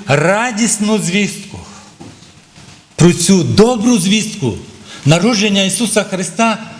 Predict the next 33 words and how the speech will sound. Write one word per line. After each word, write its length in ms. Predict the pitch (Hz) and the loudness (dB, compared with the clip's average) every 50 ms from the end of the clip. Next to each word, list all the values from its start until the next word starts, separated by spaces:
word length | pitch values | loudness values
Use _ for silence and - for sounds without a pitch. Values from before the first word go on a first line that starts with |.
| - - - | -14 -8 -4
несе 320 | 156 160 - - 185 185 | -4 -2 0 0 0 0
життя. 440 | 160 135 160 165 160 160 151 131 107 98 90 - - - - - - _ _ _ - - - - - - - - - - - - - - - - - | 0 -2 -6 -6 -6 -4 -4 -4 -6 -8 -12 -16 -18 -20 -20 -20 -20 _ _ _ -20 -20 -18 -16 -16 -16 -18 -18 -20 -20 -20 -20 -18 -18 -10 -2 4
Ми, 120 | 151 190 180 | 4 4 6
віруючі 500 | 180 226 240 247 240 202 - - 208 202 | 4 2 2 2 0 0 0 0 0 0
люди, 520 | 185 202 254 262 226 180 185 190 202 202 - - - - - - - | 0 0 0 0 0 2 0 0 0 -4 -6 -10 -16 -18 -14 -6 0
ми 140 | 151 208 220 | 0 2 2
народились, 500 | 214 208 190 190 180 214 220 226 220 - 160 151 156 160 139 | 2 0 0 2 2 2 2 2 0 -2 -4 -10 -8 -4 -2
брати 360 | 185 190 185 185 220 233 226 | -2 -2 -2 -2 -2 -2 -2
і 60 | 202 | -2
сестри, 400 | - - 240 - - - 208 202 | -2 -2 -4 -4 -4 -2 -2 -2
два 280 | 156 139 160 196 214 202 | -2 -2 0 0 0 0
рази. 280 | 196 190 170 139 - - - - - - - - _ - - 226 - - - - - - - - | 0 -2 -4 -6 -8 -12 -16 -18 -20 -20 -20 -20 _ -18 -16 -14 -14 -14 -14 -16 -18 -8 0 2
Перший 400 | 190 214 226 202 - - 196 190 | 2 2 2 0 -2 -2 0 0
раз 220 | 190 202 196 196 | -2 -2 -2 -2
народили 400 | 190 175 170 160 170 185 175 175 | -4 -4 -2 -2 -2 -2 -2 -2
нас 240 | 170 175 165 - 160 | -4 -4 -6 -4 -4
наші 280 | 175 180 175 - 180 | -4 -2 -2 -4 -4
батьки, 500 | 147 127 151 139 - - - 170 190 208 202 - - - - - - - - - | -4 -6 -6 -6 -6 -4 -4 -4 -4 -4 -8 -14 -18 -20 -20 -20 -20 -12 -8 -8
які 200 | 143 147 - 156 | -6 -2 -2 0
дарували 500 | 135 165 151 156 160 165 160 160 160 156 | 0 0 0 0 0 0 0 0 -2 -4
нам 220 | 151 151 147 139 - - | -4 -6 -6 -8 -8 -6
тіло 400 | - 175 170 160 139 131 139 135 117 - - - - - - - - - - - | -4 -2 -2 -2 -2 -2 -4 -4 -6 -10 -18 -20 -20 -20 -20 -20 -20 -12 -6 -2
і 100 | 131 117 | -2 -2
кров, 420 | 120 - 123 143 156 185 190 185 - - - - - - - - - - _ _ - - | 0 0 2 2 2 2 0 -4 -8 -12 -14 -16 -20 -20 -20 -20 -20 -20 _ _ -10 -4
а 140 | - 117 123 | 0 0 2
другий 400 | 113 110 - 208 208 170 185 180 | 4 4 4 4 6 4 4 2
раз 260 | 165 170 170 160 165 | 2 0 -2 -2 -2
ми 100 | 147 143 | 0 0
народились 580 | 139 139 135 135 135 127 160 160 156 160 160 139 | 2 0 0 -2 -2 -2 0 0 0 0 -2 -2
від 160 | 135 131 113 | -4 -2 -2
води 300 | 110 110 139 139 117 165 | 0 0 0 2 2 0
і 160 | 165 156 147 | 0 0 -2
Духа 400 | 123 107 139 143 117 113 - 110 | -2 -2 -2 -2 -2 -4 -8 -12